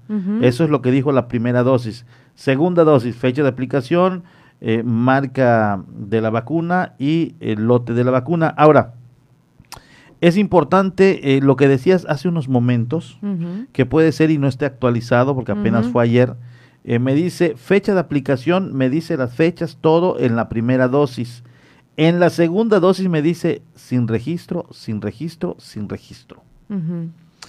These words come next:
Speaker 2: Por lo que entiendo que este se va a actualizar y van a poner la fecha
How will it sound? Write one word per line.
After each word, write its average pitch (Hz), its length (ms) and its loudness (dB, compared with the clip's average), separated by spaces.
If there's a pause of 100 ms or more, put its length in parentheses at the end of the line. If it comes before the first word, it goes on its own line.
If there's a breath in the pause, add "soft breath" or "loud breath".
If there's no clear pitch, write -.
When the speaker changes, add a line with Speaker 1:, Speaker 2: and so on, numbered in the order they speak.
(340 loud breath)
Speaker 2:
Por 123 200 4
lo 127 160 2
que 131 80 -2
entiendo 165 540 0
que 131 100 0
este 120 220 -4
se 127 100 -4
va 120 80 0
a 120 60 0
actualizar 135 640 0 (340 soft breath)
y 113 140 -4
van 113 180 2
a 123 80 0
poner 110 340 -2
la 95 160 -8
fecha 196 640 0